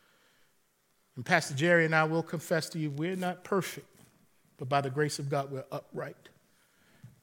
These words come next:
And this is a healthy house, and there's an anointing on the leadership. And we pray that, uh, if it's not this house, you'll find one, but you need to be under authority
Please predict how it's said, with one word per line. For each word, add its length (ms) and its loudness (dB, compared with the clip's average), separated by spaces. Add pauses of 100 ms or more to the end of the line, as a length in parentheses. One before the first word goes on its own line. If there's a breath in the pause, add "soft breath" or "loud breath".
And 120 -4
this 140 -4
is 80 -2
a 80 0
healthy 360 2
house, 680 2 (680)
and 120 -8
there's 220 4
an 60 -4
anointing 580 0
on 160 0
the 80 0
leadership. 720 0 (760 loud breath)
And 100 -10
we 100 -4
pray 400 4
that, 340 -6
uh, 300 -10 (680)
if 160 -6
it's 120 -2
not 240 4
this 160 0
house, 300 0
you'll 100 0
find 360 -2
one, 220 -8 (720 soft breath)
but 160 -4
you 80 -4
need 220 -2
to 80 -6
be 300 -4
under 540 -8 (720 soft breath)
authority 480 -14